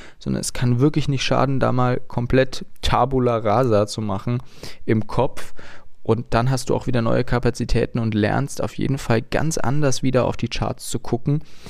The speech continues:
falls du irgendwie dich ein bisschen verfestigt hast in irgendwelchen Gedanken, die in die falsche Richtung gegangen sind in den letzten Wochen oder in den letzten Handelstagen.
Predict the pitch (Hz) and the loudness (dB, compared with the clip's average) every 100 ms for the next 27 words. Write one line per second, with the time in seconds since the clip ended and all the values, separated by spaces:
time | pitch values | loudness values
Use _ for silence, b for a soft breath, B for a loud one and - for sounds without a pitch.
0 | B B - - - - 113 127 - 147 | B B -14 -14 -6 -2 0 0 0 2
1 | 127 131 127 - - 120 - 123 123 - | 2 0 -2 -4 -2 -2 0 -2 0 0
2 | 120 135 - 131 120 117 104 - 98 92 | 0 0 2 0 0 0 0 0 2 2
3 | 107 92 110 98 90 90 117 127 113 107 | 2 2 2 2 0 -2 -2 -2 -2 -2
4 | 107 - 110 - 139 - 120 107 101 98 | -2 0 2 2 0 2 0 0 0 0
5 | 95 95 95 85 85 78 - - 92 - | 0 -2 -2 -2 -2 -2 -2 -4 -4 -4
6 | 107 101 98 92 87 82 - 107 101 110 | -4 -4 -4 -4 -2 -4 -4 -4 0 2
7 | 90 - - - | 2 0 -4 -4